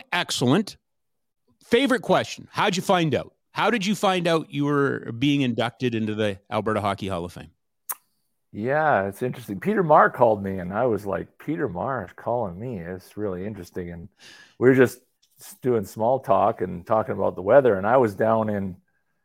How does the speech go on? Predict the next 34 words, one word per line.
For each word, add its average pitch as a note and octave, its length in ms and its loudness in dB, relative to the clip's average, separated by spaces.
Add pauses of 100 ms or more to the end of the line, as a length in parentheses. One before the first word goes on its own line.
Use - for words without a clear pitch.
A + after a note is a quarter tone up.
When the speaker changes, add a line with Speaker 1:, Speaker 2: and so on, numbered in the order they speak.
(720)
Speaker 2:
in G#2+ 160 -2
Mesa, B2+ 320 2
Arizona, G#2 580 4
where G2 160 -2
we G2 120 -4
spend G#2+ 320 -2
the F#2 60 -6
winter, G#2 400 -4
and, F#2 460 -8
uh, F#2+ 540 -2 (680)
I'm E2+ 200 -18
saying, F2+ 260 -12
"Geez, G#2 240 -10
Pete, G2+ 420 -8
uh, F2 300 -6 (240)
I'm E2 180 -18
sorry, A2 380 0
but F2 160 -8
it's - 320 -10
like, F#2+ 260 -6 (160)
uh, F2 320 -2
seventy A2+ 520 -2
degrees G2 340 -4
Fahrenheit G#2 540 -2
here, G2 240 -6
and F#2+ 80 -8
I F#2 80 -10
know G2+ 160 -6
it's F#2 180 -12
thirty G#2 280 0
below F#2+ 320 -6
in F2 160 -10
Calgary." - 720 2
<laughs> - 60 -18